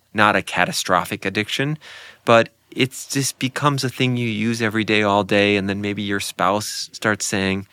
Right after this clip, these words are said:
"Geez, I really wish you'd stop doing that all the time. Why do you have to be stoned when we're having dinner together?"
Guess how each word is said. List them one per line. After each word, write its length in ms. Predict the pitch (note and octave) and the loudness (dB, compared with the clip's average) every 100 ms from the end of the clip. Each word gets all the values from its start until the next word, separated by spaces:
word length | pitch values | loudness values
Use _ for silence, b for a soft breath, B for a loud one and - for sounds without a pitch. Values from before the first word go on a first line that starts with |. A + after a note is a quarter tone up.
| b b b | b b b
"Geez, 260 | D#3 C3+ | 2 4
I 40 | A2+ | 6
really 220 | B2+ C3+ | 4 4
wish 300 | G#2+ G2+ - | 2 0 -2
you'd 100 | F#2+ | -4
stop 300 | - E2+ E2+ | -2 -2 -2
doing 260 | - F#2 F#2 | -2 -4 -2
that 160 | F#2+ F#2 | 0 2
all 160 | F#2+ | 0
the 60 | F2+ | 0
time. 240 | F#2+ F#2+ | -2 0
Why 140 | A2 D#3 | 2 2
do 60 | |
you 60 | D#3+ | 2
have 80 | B2 | 0
to 80 | G2 | -4
be 100 | G2 | -8
stoned 380 | - F#2+ G2 | -4 -4 -4
when 100 | F2+ | -4
we're 120 | F#2+ F2+ | -6 -4
having 260 | F2+ F#2 | -4 -4
dinner 240 | F2 E2+ F2+ | -2 -2 -2
together?" 480 | F2+ F#2 F2+ F#2 | 0 0 0 -2